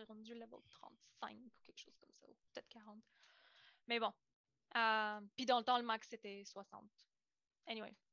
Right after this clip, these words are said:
L'autre jeu que j'aimerais mentionner, que j'ai vraiment pas joué longtemps, là,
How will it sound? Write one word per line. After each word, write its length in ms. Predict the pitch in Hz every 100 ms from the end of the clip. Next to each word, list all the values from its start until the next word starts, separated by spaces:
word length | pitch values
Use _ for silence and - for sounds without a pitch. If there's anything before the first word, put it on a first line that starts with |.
| - - _ _
L'autre 320 | 226 240 302
jeu 180 | 247 294
que 100 | 294 240
j'aimerais 240 | 226 226
mentionner, 680 | 233 220 - 214 233 269 277 _ _ _ _ -
que 80 | 247 220 -
j'ai 180 | 214 220
vraiment 520 | 208 220 247 311 320
pas 140 | 302
joué 220 | 269 269 254
longtemps, 340 | 220 214 196
là, 120 | -